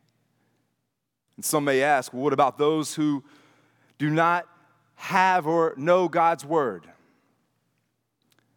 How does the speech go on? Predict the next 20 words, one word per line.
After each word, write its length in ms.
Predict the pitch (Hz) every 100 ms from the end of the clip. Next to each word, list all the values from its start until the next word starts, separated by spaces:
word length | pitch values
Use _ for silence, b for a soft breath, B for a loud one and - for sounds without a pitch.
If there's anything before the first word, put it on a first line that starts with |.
| _
Those 320 | - 156 165 -
who 80 |
do 100 | 165
not 240 | 165 170 139
know 480 | 143 160 180 180 165
his 220 | 160 -
commandments? 880 | 156 139 139 113 87 - - - - _ _ _ _ _ _ _ _
What 80 | 147
about 180 | 170 156
those 300 | 185 196 -
who 80 |
have 80 | 185
never 200 | 175 170
heard 380 | - 190 196 185
the 100 | 160
good 220 | 139 180
news 380 | 165 185 190 175
of 80 | 143
salvation, 800 | - 170 170 180 185 - 190 175
of 200 | 156